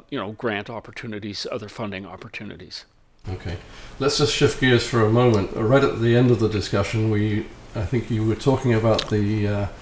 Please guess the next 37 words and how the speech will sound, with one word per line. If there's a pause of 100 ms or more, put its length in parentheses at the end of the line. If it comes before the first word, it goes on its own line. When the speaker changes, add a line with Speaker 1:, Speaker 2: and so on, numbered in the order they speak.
(200)
Speaker 2:
speculation
and
vacancy
tax. (500)
And
I
think
you
said
that
you'd
been
speaking
to
the
minister
about
it, (100)
about (220)
having
it,
um, (100)
come
to
Salt
Spring,
where
at
the
moment
it
doesn't
apply
to
Salt
Spring,
right?